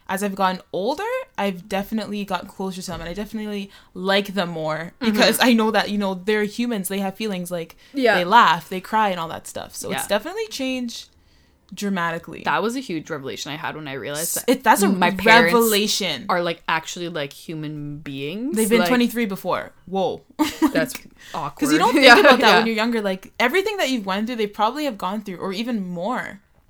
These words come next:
Speaker 2: True.
Speaker 1: 'Cause we really just look at them as just mom and dad, just these titles.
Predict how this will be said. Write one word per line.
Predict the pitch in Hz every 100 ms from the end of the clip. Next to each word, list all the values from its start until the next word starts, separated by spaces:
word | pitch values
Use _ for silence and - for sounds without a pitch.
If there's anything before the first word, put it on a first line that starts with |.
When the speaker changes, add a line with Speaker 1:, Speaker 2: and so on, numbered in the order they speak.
| _
Speaker 2:
True. | - 175 156 160
Speaker 1:
'Cause | 247 233
we | 262
really | 226 262 311
just | 294 226
look | 240
at | 240
them | 220
as | 202
just | 208
mom | 190 180 175 175
and | 170
dad, | 175 156
just | 185 202
these | 196
titles. | - 180 180 123 - - -